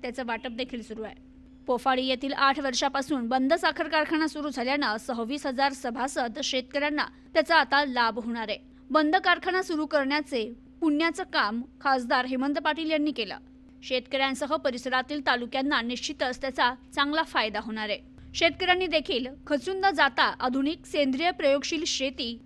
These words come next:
केली पाहिजे, असं मुख्यमंत्री एकनाथ शिंदे यांनी म्हटलंय.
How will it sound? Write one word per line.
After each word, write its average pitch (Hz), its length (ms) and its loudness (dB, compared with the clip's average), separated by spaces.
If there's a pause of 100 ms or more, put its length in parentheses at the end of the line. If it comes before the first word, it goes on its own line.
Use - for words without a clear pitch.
(140)
केली 302 240 0
पाहिजे, 285 480 0 (220)
असं 349 260 2
मुख्यमंत्री 285 720 -2 (120)
एकनाथ 277 400 -2
शिंदे 254 360 -4
यांनी 226 260 -4
म्हटलंय. 240 380 -6